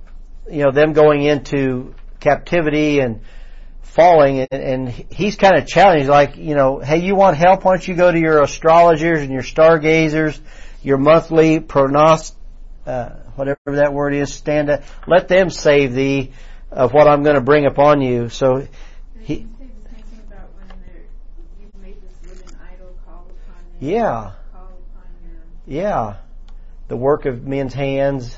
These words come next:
Speaker 1: you know, and they, they don't hear, they don't speak, but you're trusting in them. And so God, God's saying, you know, Israel is his wife,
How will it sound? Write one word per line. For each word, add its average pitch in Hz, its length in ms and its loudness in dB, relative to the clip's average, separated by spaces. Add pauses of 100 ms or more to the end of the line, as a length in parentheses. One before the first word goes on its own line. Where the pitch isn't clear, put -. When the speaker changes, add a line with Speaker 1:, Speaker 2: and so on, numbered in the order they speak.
(400)
Speaker 1:
you 123 160 -8
know, 120 400 -2 (260)
and 117 480 -8
they, 135 200 0
they 127 180 0
don't 143 240 4
hear, 151 320 4
they 139 100 6
don't 135 220 4
speak, 151 520 2 (480)
but 131 140 -4
you're 131 140 0
trusting 147 500 2
in 139 140 2
them. 139 340 2
And 123 220 -6 (560)
so 135 180 -4
God, 151 460 6 (360)
God's 151 360 4
saying, 156 340 2
you 143 60 0
know, 143 100 2
Israel 151 640 4
is 131 240 -2
his 147 200 2
wife, 139 540 4